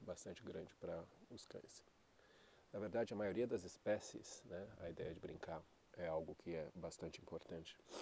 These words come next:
Mas, pensando, ah, nos cães, onde é que isso realmente influencia? O que que,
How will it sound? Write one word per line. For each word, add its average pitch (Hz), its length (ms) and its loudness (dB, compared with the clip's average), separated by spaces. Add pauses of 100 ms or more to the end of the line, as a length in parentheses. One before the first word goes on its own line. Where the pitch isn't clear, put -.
(240)
Mas, 120 400 2 (640)
pensando, 113 720 6
ah, 92 460 2 (340)
nos 92 220 -2
cães, - 440 2 (560)
onde 131 420 0
é 165 80 6
que - 180 0
isso 117 720 2 (120)
realmente 104 480 -2
influencia? - 600 -6 (500)
O - 60 -6
que - 180 -4
que, 104 400 2